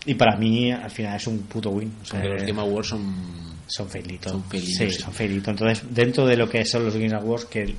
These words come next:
Speaker 1: que les pasase este derrape buenísimo de Joseph Fares, pues, top.
Speaker 2: Y así rápido para comentar sobre esto,
Speaker 1: Ujú.
Speaker 2: y sin dilatar más el, esta, eh, primera parte.
Speaker 1: Dios.
Speaker 2: Em,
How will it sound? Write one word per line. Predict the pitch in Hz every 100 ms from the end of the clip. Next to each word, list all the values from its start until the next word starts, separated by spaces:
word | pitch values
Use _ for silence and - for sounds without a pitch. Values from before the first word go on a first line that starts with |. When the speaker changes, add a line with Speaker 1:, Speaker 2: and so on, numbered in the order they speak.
| -
Speaker 1:
que | 110
les | 101
pasase | - 104 123 135 120 - - - -
este | 127 107 - 117 113 113 110
derrape | 110 110 107 110 113 107
buenísimo | 110 110 107 107 101 110 120 113 107
de | 104 101 98 98
Joseph | 104 110
Fares, | - 113 117 143 -
pues, | 101 98 - - - - -
top. | 95 - - - - - - - -
Speaker 2:
Y | 113 117
así | - - 113 127
rápido | 127 135
para | 120
comentar | 107 107 98 107
sobre | - 107 98
esto, | 104 - 139
Speaker 1:
Ujú. | 147 - - 104 110
Speaker 2:
y | 98
sin | 92 - 87 82 80 143 - - - -
dilatar | 98 101 98 98 101
más | 104 95 98
el, | 82 85 80 78 67 - - -
esta, | 98 - 92 85 - - -
eh, | 113 98
primera | 90 87 90
parte. | 90 85 113 - - 117
Speaker 1:
Dios. | 101 92 - - - - -
Speaker 2:
Em, | 120 120 117 113 110 208 208 -